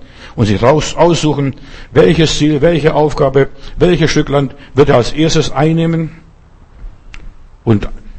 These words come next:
an die Sache rangehen. In erster Mose dreizehn, Vers fünfzehn lese ich hier weiter. „Denn all das Land“, sagt Gott, „das du siehst,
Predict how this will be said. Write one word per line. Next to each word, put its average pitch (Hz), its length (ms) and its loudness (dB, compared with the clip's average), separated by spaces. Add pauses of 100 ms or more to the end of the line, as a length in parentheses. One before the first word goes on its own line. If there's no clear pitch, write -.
(240)
an 101 120 0
die 104 60 0
Sache 107 240 0
rangehen. 156 440 -2 (360)
In 143 120 -6
erster 147 260 0
Mose 139 260 2
dreizehn, 143 380 -2
Vers 120 240 0
fünfzehn 156 500 -4
lese 139 220 -2
ich 113 60 -6
hier 120 160 0
weiter. 139 340 0 (560)
„Denn 117 140 2
all 208 300 4
das 185 240 2
Land“, 156 240 2
sagt 113 240 -2
Gott, 110 160 2
„das 113 140 2
du 120 80 0
siehst, 113 480 -4